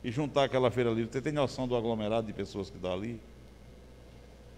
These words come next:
Apesar de estar ao ar livre, mas são aglomerações muito fortes. As pessoas,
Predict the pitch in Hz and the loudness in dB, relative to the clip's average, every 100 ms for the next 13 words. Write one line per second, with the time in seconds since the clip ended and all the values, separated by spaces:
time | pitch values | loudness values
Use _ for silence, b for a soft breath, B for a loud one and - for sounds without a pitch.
0 | - - - - 104 110 117 104 117 107 | -20 -20 -20 -8 -2 4 4 6 6 8
1 | 107 98 101 120 151 156 98 92 92 113 | 6 6 4 4 4 4 0 -4 -4 0
2 | 135 151 - - 156 156 156 151 147 - | 0 -2 -6 0 0 2 2 4 2 2
3 | 156 139 123 117 B B B - 117 110 | -2 -4 -6 -14 B B B -10 -10 -8
4 | 113 127 147 165 147 - 117 104 98 104 | -4 0 2 2 0 0 2 2 -2 -6
5 | 110 110 | -4 -4